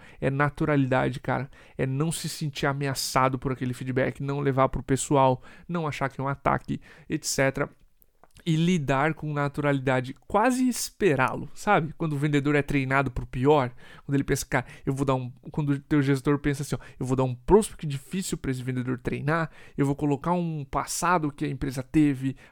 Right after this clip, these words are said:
pra ele se virar", enfim. Se você espera e age com naturalidade pra esse tipo de feedback ruim, negativo, fica mais fácil não reagi-lo, mas nem contorná-lo, mas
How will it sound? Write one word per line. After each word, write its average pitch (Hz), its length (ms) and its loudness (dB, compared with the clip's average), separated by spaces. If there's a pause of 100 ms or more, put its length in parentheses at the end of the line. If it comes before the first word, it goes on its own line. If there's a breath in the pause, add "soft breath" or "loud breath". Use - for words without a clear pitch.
(100)
pra 139 100 2
ele 127 160 0
se 131 200 -2
virar", 135 360 0
enfim. 143 300 -8 (640 soft breath)
Se - 160 -8
você 165 220 -4
espera 175 720 2
e 143 160 2
age 151 360 2
com 156 200 -8
naturalidade 156 880 -2
pra 143 140 -6
esse 139 160 -4
tipo - 220 -12
de 131 60 -12
feedback 131 520 -4
ruim, 143 400 -2
negativo, 175 760 -2 (680 loud breath)
fica 160 260 -2
mais 151 220 0
fácil 139 360 0 (300 soft breath)
não 233 140 0
reagi-lo, 147 480 4
mas 127 320 -2 (300 soft breath)
nem 175 280 -2
contorná-lo, 139 720 2
mas 135 300 -4